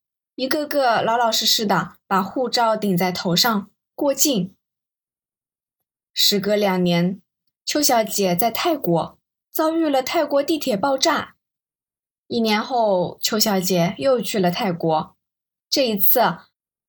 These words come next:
被黄衫军撵得到处跑。不过她运气好，在机场被占领并被迫关闭的前一天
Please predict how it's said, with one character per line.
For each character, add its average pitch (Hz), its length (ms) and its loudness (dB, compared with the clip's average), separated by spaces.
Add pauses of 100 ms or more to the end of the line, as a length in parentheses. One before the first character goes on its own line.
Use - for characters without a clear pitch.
被 285 140 2
黄 226 260 0
衫 269 240 2
军 285 240 0
撵 254 160 0
得 196 80 0
到 262 240 2
处 247 220 -2
跑。 - 420 -2 (760)
不 208 100 -6
过 226 220 2
她 277 140 0
运 311 200 2
气 - 180 2
好， 233 300 -2 (560)
在 262 160 2
机 294 240 2
场 247 340 0
被 269 160 0
占 269 320 0
领 180 280 -2 (180)
并 285 180 -2
被 320 160 0
迫 254 300 -4
关 285 240 0
闭 302 100 0
的 208 140 0
前 202 260 0
一 214 60 0
天 262 400 -2